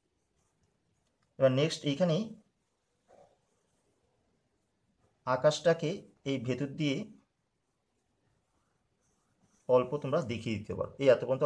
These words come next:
আকাশ, এই জায়গাটা আমাদের পুরো সাদাই থাকবে। এই হলো তোমাদের complete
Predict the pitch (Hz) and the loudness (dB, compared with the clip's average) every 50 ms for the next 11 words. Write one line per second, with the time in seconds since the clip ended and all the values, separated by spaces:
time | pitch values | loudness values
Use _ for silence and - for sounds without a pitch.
0 | 123 104 101 - 139 156 - - - - 123 104 120 117 - - 151 202 - - | 4 4 4 2 0 0 0 -4 -10 -8 0 2 4 4 4 4 2 0 -2 -6
1 | - _ _ _ - 117 117 117 113 151 220 226 - - _ _ _ _ _ _ | -12 _ _ _ -4 -2 0 0 0 0 -2 -4 -8 -14 _ _ _ _ _ _
2 | _ _ _ 139 131 139 185 - - - - - - - 127 117 113 110 104 104 | _ _ _ -2 0 0 0 -2 -6 -12 -18 -16 2 4 6 6 6 6 4 2
3 | - 104 - - - - - _ _ _ _ _ _ _ _ - 151 165 175 160 | -2 -2 -2 -2 -6 -16 -20 _ _ _ _ _ _ _ _ 0 2 4 6 6
4 | 160 170 220 247 - 170 156 156 165 165 156 147 143 147 160 165 165 | 8 8 8 6 6 6 4 4 4 6 6 6 4 4 0 -4 -4